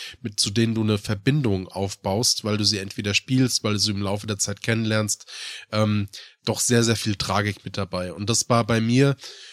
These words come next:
so der Punkt, wo ich gesagt hab, das ist mal Storytelling ganz anders. Und das ist für mich so auch eine Sache, was, was so allgemein Final Fantasy und auch die J R P Gs ausmacht,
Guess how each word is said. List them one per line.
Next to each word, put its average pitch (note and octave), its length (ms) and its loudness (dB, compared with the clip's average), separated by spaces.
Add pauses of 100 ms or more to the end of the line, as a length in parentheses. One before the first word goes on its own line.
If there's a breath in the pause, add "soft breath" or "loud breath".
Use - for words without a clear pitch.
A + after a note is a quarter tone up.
(120 loud breath)
so A#2+ 220 2
der A#2+ 200 4
Punkt, B2 420 0
wo A#2+ 80 0
ich A2 120 -4
gesagt G#2+ 400 0
hab, G#2 240 -2
das A2 180 -2
ist - 240 0
mal A#2 200 2
Storytelling B2 1000 2
ganz A2+ 340 0
anders. G2 420 0
Und A2 80 0
das F3 140 6
ist G#3 100 4
für - 100 2
mich E3+ 160 6
so D3+ 160 4
auch B2 160 -6
eine C3+ 80 2
Sache, C#3 280 2
was, B2 220 0
was B2 180 0
so A#2 100 0
allgemein A#2+ 480 0
Final A#2+ 340 -2
Fantasy A#2+ 480 -4
und A2 80 -6
auch G2+ 100 -10
die A2 120 -10
J A#2+ 180 0
R A#2 100 -4
P A#2 120 -8
Gs - 260 -4
ausmacht, A#2 400 -2